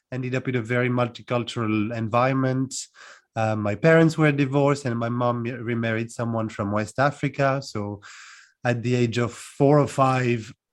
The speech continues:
I had another culture coming in that I knew nothing about, with very interesting stories behind as well, um, cultural differences. And, um, and I think my, my whole story after that as well was around,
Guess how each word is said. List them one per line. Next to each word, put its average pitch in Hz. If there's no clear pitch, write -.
I 135
had 143
another 147
culture 170
coming 160
in 160
that 120
I 120
knew 120
nothing 131
about, 135
with 110
very 139
interesting 131
stories 127
behind 123
as 117
well, 123
um, 104
cultural 143
differences. 131
And, 139
um, 139
and 165
I 170
think 220
my, 185
my 156
whole 180
story 185
after 131
that 127
as 123
well 127
was 120
around, 127